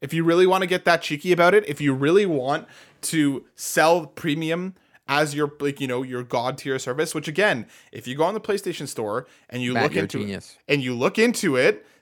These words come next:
Speaker 1: they try and sell you premium on the drop anyway. They're trying to push premium. If you wanna make premium the PlayStation Plus, the place to play,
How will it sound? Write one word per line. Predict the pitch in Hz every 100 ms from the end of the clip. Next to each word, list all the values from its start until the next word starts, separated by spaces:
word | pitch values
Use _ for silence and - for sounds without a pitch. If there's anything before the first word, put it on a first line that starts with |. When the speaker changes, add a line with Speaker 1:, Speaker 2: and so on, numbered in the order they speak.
| -
Speaker 1:
they | 190
try | 202 226
and | 233
sell | 226
you | 226
premium | 208 214 220 214 196
on | 190
the | 185
drop | 175 185 -
anyway. | 175 208 160 123
They're | 127
trying | 147 185 185 208
to |
push | 202 170 160
premium. | - 180 185 123 107 - - _
If | - 127
you | 165
wanna | 220 233 240
make | 208 208 170 -
premium | - 175 175 151 113 107 _ _
the | 120
PlayStation | 117 127 139 165 185
Plus, | 156 151 127 - - _ _
the | 110
place | - 117 135
to | 165
play, | - 156 117 98